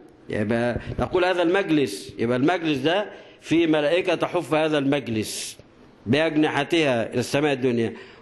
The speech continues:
قلنا لو انتهينا من المجلس تعرج هذه الملائكة عند ربها سبحانه وتعالى، والله عز وجل يسأل الملائكة عن عباده، عن علينا، عن أصحاب المجلس، يعني: "كيف وجدتم عبادي؟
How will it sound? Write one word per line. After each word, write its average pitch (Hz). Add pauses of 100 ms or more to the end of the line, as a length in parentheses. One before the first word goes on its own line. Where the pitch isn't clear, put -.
قلنا 127
لو 151
انتهينا 165
من 156
المجلس 151 (400)
تعرج 147
هذه 151
الملائكة 147 (280)
عند 147
ربها 139
سبحانه 127
وتعالى، 113
والله 151
عز 147
وجل 143
يسأل 151
الملائكة 151
عن 131
عباده، 123 (440)
عن 139
علينا، 135
عن 120
أصحاب 170
المجلس، 160 (360)
يعني: 131
"كيف 165
وجدتم 160
عبادي؟ 143